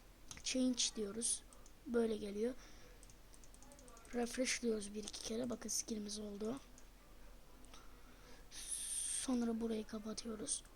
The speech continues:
Change cape diyoruz. Ç-, yine aynı şeyleri yapıyoruz. Şuradan şöyle. Unnamed diyoruz. Şöyle diyoruz. Change cape diyoruz. Böyle oluyor. Refreshliyoruz.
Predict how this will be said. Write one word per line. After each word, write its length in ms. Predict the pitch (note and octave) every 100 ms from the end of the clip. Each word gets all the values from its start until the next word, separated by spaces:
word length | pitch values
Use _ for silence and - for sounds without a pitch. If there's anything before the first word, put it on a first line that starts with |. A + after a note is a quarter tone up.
| - -
Change 300 | - B3+ B3 -
cape 400 | - A#3 A3+ -
diyoruz. 480 | A3 G#3+ A#3 C4 - - - - -
Ç-, 160 | - - - - -
yine 260 | A#3 A#3
aynı 220 | A3 G#3 G3+
şeyleri 480 | - G#3 G#3+ G#3
yapıyoruz. 520 | A3 G#3+ G#3+ A3 A#3+ B3+
Şuradan 760 | - - A3+ G#3 G3 G3+ G3
şöyle. 560 | - A#3 A3 A3 A3 B3+ - - - - - - - - - - -
Unnamed 580 | A#3+ A3+ A3+ A3 G#3+ A3 - - - - - - - - - - - - G#3
diyoruz. 600 | G3 G3+ A#3 A#3+ - -
Şöyle 480 | - A3+ G#3 G#3 G3+
diyoruz. 460 | G3+ A3 B3 - - - - - -
Change 380 | - A#3 A#3 A3+
cape 520 | - A3 A3 G#3+ -
diyoruz. 420 | G#3 G#3 A#3+ - - B3
Böyle 280 | A3 G#3+
oluyor. 380 | G3 F#3+ G3+ A#3 - - - - - - - - - - - - -
Refreshliyoruz. 1300 | A#3+ A3+ - A3+ A3 G#3 - A3 G#3 G#3 B3 - -